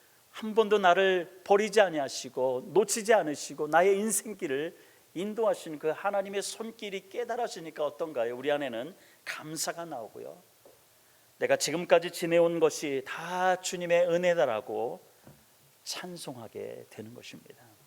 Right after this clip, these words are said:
나를 이끌어오신 그 하나님의 손길을 경험하였기 때문에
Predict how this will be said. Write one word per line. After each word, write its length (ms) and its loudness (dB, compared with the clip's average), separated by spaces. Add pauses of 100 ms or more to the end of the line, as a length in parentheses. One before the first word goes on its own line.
(2000)
나를 280 4
이끌어오신 640 -4
그 100 -8
하나님의 560 -6
손길을 720 -12
경험하였기 680 -10
때문에 520 -18